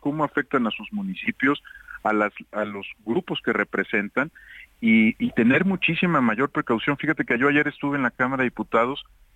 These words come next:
y me sorprendió que muchos legisladores de todos los partidos ni siquiera conocían el contenido de lo que se estaba discutiendo, ¿no? Eh, nos daban tranquilidad, por ejemplo, en alguna conversación diciendo,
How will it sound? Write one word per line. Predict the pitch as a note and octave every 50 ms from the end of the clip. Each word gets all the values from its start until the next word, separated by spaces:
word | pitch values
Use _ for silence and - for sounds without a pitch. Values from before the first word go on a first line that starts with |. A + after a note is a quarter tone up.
| _ _ -
y | B2 A#2+
me | A#2+ B2 A#2+ A#2
sorprendió | - - B2 A#2+ A#2 - B2+ A#2+ A#2+ A#2+ C3 C#3+ D3+
que | - - C3+
muchos | B2 B2+ D3+ F3 E3+ - G3+ F#3
legisladores | - C3+ B2+ - A#2 G#2 A2 A2 A2 G#2+ A2+ A2+ A#2 C#3 - - - _ _ -
de | B2 B2+
todos | - _ E3 E3 F3+ G#3 G#3+ G3+ -
los | C#3+ B2 - -
partidos | - G#2 - - - A2+ A2 G#2+ C#3+ G#3 - - - - _ _ _ _ _ _ -
ni | - C#3+ D#3 D#3
siquiera | - D#3+ D3+ - E3 E3+ E3+ F3+
conocían | - - D#3+ C#3 C3 B2+ - D3 D3 D3+
el | D3 -
contenido | C3+ B2+ A#2+ - B2 A#2+ B2+ C3+ C3+ C#3 C#3 C#3+ - _ _ _ _ _ - - - - _ -
de | - B2+
lo | B2 -
que | - B2+
se | - - A#2
estaba | - - C3+ C3 C#3 C#3
discutiendo, | C3+ B2 - - A2 - B2+ B2+ C3 B2+ G2+ G2
¿no? | G#2 C#3 F#3+ - _ _ _ _ _ _ _ _ -
Eh, | G#2+ A2 G2 - -
nos | A#2 A#2+ B2+ B2
daban | D3+ D3+ D#3+ E3+ E3+ E3+
tranquilidad, | - - C#3 B2+ - C3 B2 B2 B2+ C#3+ D3+ -
por | - C#3+ C#3+
ejemplo, | - - D3 - - D3+
en | B2+ C3+
alguna | A#2+ B2 C#3 D3 D3+
conversación | - C#3+ C3 B2 A2 - A#2+ G#2+ - C#3 C#3+
diciendo, | - - D3 C#3+ D3+ D#3